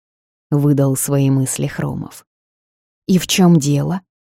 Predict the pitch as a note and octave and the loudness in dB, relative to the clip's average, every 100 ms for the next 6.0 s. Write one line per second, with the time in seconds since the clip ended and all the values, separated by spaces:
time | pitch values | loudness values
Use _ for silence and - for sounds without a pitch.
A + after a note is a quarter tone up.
0 | _ - F3+ - F#3+ F#3 E3+ D#3+ D#3 D3+ | _ 2 2 4 4 6 6 4 0 -2
1 | C#3+ - D#3 D#3 D3+ D3+ D3 - B2 - | -2 0 2 4 4 4 2 0 -10 -6
2 | C#3+ C#3+ C#3+ D3 D3 D#3 D#3 - - _ | 0 2 2 2 0 0 -4 -10 -12 _
3 | _ _ - F3+ B3 C4 B3+ A#3 A#3 A3 | _ _ -2 4 4 6 4 4 4 4
4 | D#3+ - - D3+ B2+ B3 F#3 - D3+ G3+ | 0 -4 -4 -2 0 0 0 -4 -4 -2
5 | G#3 F#3+ F#3 G3+ A3 A3 F#3+ D3+ C#3 | -2 -4 0 2 4 2 2 -2 -4